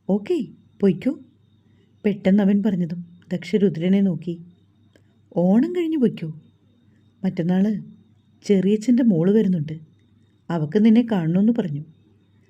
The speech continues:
അവൾ വന്നിട്ട് ഒരാഴ്ച കഴിഞ്ഞാൽ ഓണമല്ലേ? അതും കൂടി കൂടിയിട്ട് നീ പൊയ്ക്കോ. ഇനി അതിലും നേരത്തെ പോകണമെന്നുണ്ടെങ്കിൽ ഞാൻ ആദ്യം പറഞ്ഞ കാര്യം പെട്ടെന്ന് നടക്കാൻ നീ പ്രാർത്ഥിക്ക്."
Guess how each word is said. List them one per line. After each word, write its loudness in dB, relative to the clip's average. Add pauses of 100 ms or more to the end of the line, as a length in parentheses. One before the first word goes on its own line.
(240)
അവൾ 0
വന്നിട്ട് 2
ഒരാഴ്ച 2
കഴിഞ്ഞാൽ 4
ഓണമല്ലേ? 0 (920)
അതും -4
കൂടി -2
കൂടിയിട്ട് 0 (260)
നീ -2
പൊയ്ക്കോ. 0 (1160)
ഇനി 2
അതിലും 2
നേരത്തെ 2
പോകണമെന്നുണ്ടെങ്കിൽ 2 (760)
ഞാൻ -4
ആദ്യം 2
പറഞ്ഞ 0
കാര്യം -4 (640)
പെട്ടെന്ന് 0
നടക്കാൻ 0
നീ 6
പ്രാർത്ഥിക്ക്." -4